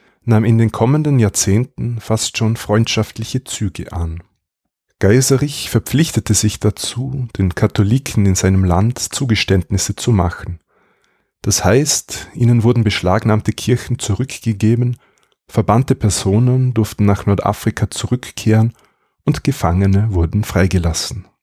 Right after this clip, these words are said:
Das Besondere an diesem Frieden jedoch war, dass er nicht mit dem Ableben eines der beiden Herrscher hinfällig wurde,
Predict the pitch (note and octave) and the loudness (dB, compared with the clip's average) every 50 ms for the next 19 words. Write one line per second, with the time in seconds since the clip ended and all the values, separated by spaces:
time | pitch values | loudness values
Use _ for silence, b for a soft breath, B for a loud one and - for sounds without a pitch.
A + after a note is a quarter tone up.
0 | _ _ _ _ _ _ _ _ _ _ _ _ _ - A2 - - - A2+ - | _ _ _ _ _ _ _ _ _ _ _ _ _ -4 -4 -2 0 0 0 2
1 | - A#2 C#3 E3 E3+ D3+ A2+ A2 F#2 G2 G2 G2 G2 F#2 G2 F#2+ F2+ E2 - - | 4 4 4 4 4 4 4 4 4 4 4 2 2 2 0 0 -2 -4 -4 -4
2 | - A2 B2 B2+ C3+ B2 A#2 A2+ G#2 A2+ A2+ - - - E2 D#2 D#2 E2 G2 A2+ | -2 -2 0 0 0 2 2 2 2 0 -2 -2 -4 -6 -4 -2 -2 0 0 0
3 | C3 C#3 C3 - _ _ _ _ _ _ _ _ _ - - G#2+ - - B2 A#2+ | -2 -4 -4 -8 _ _ _ _ _ _ _ _ _ -4 -2 0 2 4 4 4
4 | C#3 D#3+ E3+ - - - - G#2+ - - G#2+ G2 - - F#2+ - _ - G#2 F#2+ | 4 4 2 0 -2 -4 -4 -2 0 0 -2 -2 -2 -4 -6 -6 _ -4 -2 2
5 | G2+ G#2+ A#2 A#2+ C3 C3+ C3+ A#2+ A#2+ - - A2 C3 C#3 C#3 A#2+ - - A2+ F#2+ | 2 2 2 2 0 -2 -2 -4 -6 -2 0 2 4 4 4 2 2 0 0 2
6 | G2+ G2+ G#2+ G#2+ G#2+ E2+ - G#2+ A2 A2 - - - - G#2+ G#2+ A2 G2+ - C#3+ | 2 2 2 2 2 0 0 0 0 0 0 -2 -4 -2 -2 -2 -2 0 0 2
7 | E3 E3 - - F2+ E2+ E2 F2+ F2 - G2 G2 G#2 G#2+ B2 C#3+ D3 | 2 2 2 2 0 2 2 0 -2 -2 0 0 2 2 2 0 -2